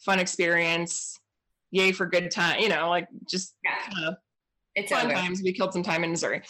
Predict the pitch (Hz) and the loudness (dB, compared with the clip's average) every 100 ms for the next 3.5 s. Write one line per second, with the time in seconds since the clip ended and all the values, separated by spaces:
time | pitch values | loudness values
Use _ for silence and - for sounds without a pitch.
0 | - - - _ 226 208 202 277 - - | -16 -18 -20 _ 2 4 2 0 0 0
1 | 415 - 440 - - - 147 - - _ | 0 2 0 -4 -8 -2 -2 -4 -10 _
2 | _ _ 196 240 254 - 254 202 226 392 | _ _ 0 4 4 2 0 2 2 4
3 | 220 190 196 233 | 4 4 2 -2